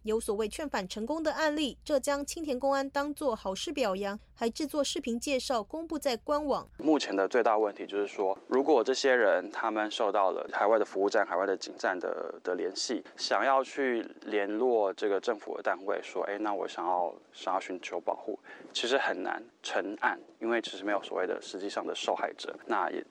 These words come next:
Speaker 2: 找不到打电话的人。所以如果先没有这样的一个机制，政府没有这样的意识来去等于说稍微去处理这样的案件的话，我们永远都没有办法找到更多的案件，或是，呃，这些被骚扰的、被，被，被针对的这些异议分子，永远都没有办法再发生。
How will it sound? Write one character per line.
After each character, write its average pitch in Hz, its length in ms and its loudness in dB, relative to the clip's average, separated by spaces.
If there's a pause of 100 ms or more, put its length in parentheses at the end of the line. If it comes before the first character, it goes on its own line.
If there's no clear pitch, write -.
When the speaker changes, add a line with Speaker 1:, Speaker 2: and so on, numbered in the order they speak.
Speaker 2:
找 87 160 4
不 92 80 2
到 98 280 4 (160)
打 - 120 -4
电 90 100 0
话 104 140 2
的 - 80 -2
人。 - 200 -4 (140)
所 - 180 4
以 131 240 6 (220)
如 123 180 4
果 151 360 6
先 - 360 -4
没 139 120 0
有 98 140 2
这 117 100 -2
样 107 120 2
的 90 140 -2
一 87 60 -6
个 95 160 0
机 110 200 -6
制， 101 280 -4
政 117 180 0
府 101 100 -10
没 98 120 0
有 92 80 4
这 104 80 0
样 98 80 0
的 90 100 0
意 104 140 -6
识 - 260 -8 (120)
来 92 200 4
去 104 340 0
等 92 160 -2
于 95 60 -8
说 98 220 0
稍 110 160 2
微 101 40 2
去 107 100 -4
处 - 140 -6
理 87 60 0
这 101 80 -2
样 90 80 -2
的 - 60 0
案 92 100 0
件 87 160 -4
的 82 80 -2
话， 110 300 0
我 113 60 -6
们 98 100 0
永 101 120 2
远 113 80 2
都 104 80 0
没 110 80 0
有 104 60 0 (200)
办 113 120 -2
法 - 180 -2
找 73 180 -4
到 90 380 0
更 101 180 -2
多 98 140 0
的 85 80 -2
案 98 200 -2
件， - 200 -4 (160)
或 131 160 4
是， 113 160 -4
呃， - 140 0
这 127 100 2
些 120 380 4 (120)
被 123 140 4
骚 104 220 2
扰 104 160 4
的、 80 160 -4
被， 98 240 2 (100)
被， 90 320 2
被 104 160 0
针 101 240 0
对 107 140 4
的 90 60 4
这 98 100 2
些 95 200 -2
异 95 120 -8
议 95 40 -6
分 92 220 -4
子， - 140 -12
永 90 120 -4
远 92 60 -2
都 101 80 0
没 95 120 -2
有 87 40 -2
办 90 160 0
法 - 200 -4
再 82 140 -2
发 - 220 -6
生。 - 200 -10